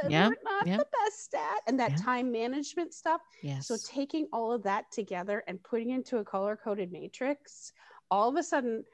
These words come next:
Speaker 1: just really encourages, um,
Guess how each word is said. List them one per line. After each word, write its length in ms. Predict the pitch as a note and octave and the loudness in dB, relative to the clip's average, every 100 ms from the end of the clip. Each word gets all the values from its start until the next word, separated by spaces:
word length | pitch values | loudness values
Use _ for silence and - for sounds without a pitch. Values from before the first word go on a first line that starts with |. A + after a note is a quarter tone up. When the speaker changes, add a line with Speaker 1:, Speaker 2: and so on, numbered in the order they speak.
| _ _ | _ _
Speaker 1:
just 200 | A3 G#3 | -8 -6
really 500 | G#3+ G#3 G#3+ G#3+ G#3+ G3+ | -4 0 2 4 4 4
encourages, 1200 | G3+ - - A3 A3+ A#3+ A3 A3 G3+ G3+ - - - - - G3 | 2 -2 -2 2 2 2 0 -2 -2 -4 -14 -20 -20 -20 -2 2
um, 500 | G3+ F#3 F#3 F#3+ | 4 4 2 -4